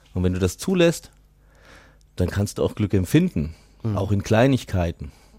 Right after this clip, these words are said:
Speaker 2: Also
Speaker 1: Die
Speaker 2: das
Speaker 1: aber
Speaker 2: kann ich ganz gut ver-, nachvollziehen, was, was du eben mal beschrieben hast, das Thema, ähm, dass, dass wirklich, wenn man so sich schöne Sachen kauft und so, da sagt man ja auch irgendwie,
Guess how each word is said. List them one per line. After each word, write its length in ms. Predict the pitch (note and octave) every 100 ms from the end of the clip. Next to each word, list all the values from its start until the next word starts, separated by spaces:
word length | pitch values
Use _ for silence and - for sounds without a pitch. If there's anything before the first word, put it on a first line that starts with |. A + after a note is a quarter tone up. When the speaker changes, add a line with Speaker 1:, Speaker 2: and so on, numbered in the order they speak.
| - - -
Speaker 2:
Also 120 | -
Speaker 1:
Die 40 | G2
Speaker 2:
das 120 | -
Speaker 1:
aber 80 | F3+
Speaker 2:
kann 100 | F3
ich 100 | E3+
ganz 200 | E3 D3+
gut 180 | F3 -
ver-, 160 | D3 -
nachvollziehen, 720 | C#3 - F#3 F3 F3+ F#3 F#3+
was, 280 | C#3 - -
was 140 | C3
du 80 | -
eben 220 | B2 D3+
mal 120 | E3+ D#3+
beschrieben 440 | D3 - D#3 C#3+
hast, 200 | D#3 -
das 160 | B2+ -
Thema, 440 | C3+ C3+ B2+ B2 -
ähm, 240 | A#2 A#2
dass, 300 | A2+ - - -
dass 300 | A2 - A#2
wirklich, 300 | A#2 A#2+ A#2
wenn 80 |
man 100 | A#2+
so 100 | A2
sich 280 | G#2 - G#2
schöne 220 | - B2 A2
Sachen 260 | B2+ D3
kauft 240 | - C3 B2+
und 80 | B2
so, 60 |
da 80 | A#2+
sagt 220 | G#2+ A#2
man 140 | C3 B2+
ja 120 | A#2
auch 120 | A#2+
irgendwie, 480 | - A#2+ A#2 A#2 A#2